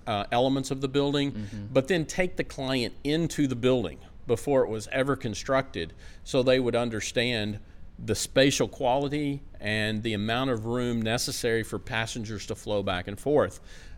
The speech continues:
Speaker 1: Um, one good example is in that core, uh, we have two very large elevator cores.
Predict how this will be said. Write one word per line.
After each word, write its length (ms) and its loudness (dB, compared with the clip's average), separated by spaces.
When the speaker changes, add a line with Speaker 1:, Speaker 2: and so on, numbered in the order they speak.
Speaker 1:
Um, 440 0
one 280 2
good 180 6
example 540 2
is 180 2
in 140 2
that 180 0
core, 460 -2
uh, 220 0
we 80 0
have 180 0
two 300 0
very 260 4
large 680 2
elevator 420 2
cores. 480 -6